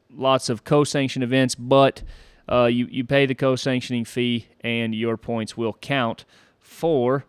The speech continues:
the world standings. Uh, a lot of people have asked the world finals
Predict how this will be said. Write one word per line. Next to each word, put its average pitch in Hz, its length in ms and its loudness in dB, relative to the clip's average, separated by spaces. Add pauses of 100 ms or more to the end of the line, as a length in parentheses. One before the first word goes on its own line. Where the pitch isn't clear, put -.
(120)
the 131 100 -2
world 117 260 0
standings. 156 520 -2 (360)
Uh, 123 360 6
a 120 40 4
lot 135 200 4
of 127 60 -4
people 135 260 0
have 120 100 0
asked 139 440 2
the 123 80 -2
world 127 340 0
finals 147 640 0